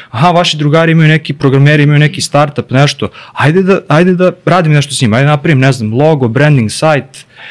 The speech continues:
a, proizvod, aplikaciju za, za, za mobilni, šta god da se treba, šta god, šta god da se traži. Ovaj, a, a, agencija kao što je neka već, a, a, u-,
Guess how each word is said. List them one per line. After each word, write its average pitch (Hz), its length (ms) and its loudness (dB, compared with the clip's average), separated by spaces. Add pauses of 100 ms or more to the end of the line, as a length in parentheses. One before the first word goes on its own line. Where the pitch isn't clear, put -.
(140)
a, 113 220 -2
proizvod, 131 460 0
aplikaciju 139 640 -2
za, 120 220 -2
za, 120 260 -6
za 123 120 -2
mobilni, 131 360 2
šta 131 200 -2
god 135 160 2
da 123 60 0
se - 140 -6
treba, 117 340 -4 (180)
šta 143 140 -2
god, 139 100 2
šta 143 140 -2
god 139 80 2
da 139 40 2
se 139 140 -8
traži. 131 320 -2 (340)
Ovaj, 120 400 0
a, 110 40 -4 (680)
a, 120 240 2 (220)
agencija 151 600 0
kao 151 220 0
što - 160 -4
je 139 60 2
neka 139 260 0
već, 139 380 -2
a, - 100 -4
a, 110 340 -2
u-, 131 160 0